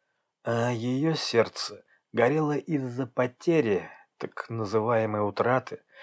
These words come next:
с которой Даша не могла смириться даже спустя многие месяцы.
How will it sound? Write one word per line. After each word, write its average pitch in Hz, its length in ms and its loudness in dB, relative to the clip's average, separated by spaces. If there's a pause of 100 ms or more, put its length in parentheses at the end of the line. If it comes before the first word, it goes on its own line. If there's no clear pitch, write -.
(180)
с - 60 -20
которой - 280 -2
Даша 143 420 4
не 131 220 2
могла 123 440 4
смириться 151 640 -4
даже 135 420 0
спустя 127 580 0
многие 113 640 -2
месяцы. - 640 -8